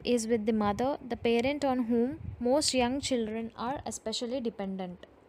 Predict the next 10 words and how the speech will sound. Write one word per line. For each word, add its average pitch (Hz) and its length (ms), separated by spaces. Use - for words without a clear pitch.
Conditions 294 580
contributing 269 680
to 285 100
changes 285 720
in 247 220
parent-child 262 680
relationships. 202 840
Changes 285 500
in 311 160
child. 190 320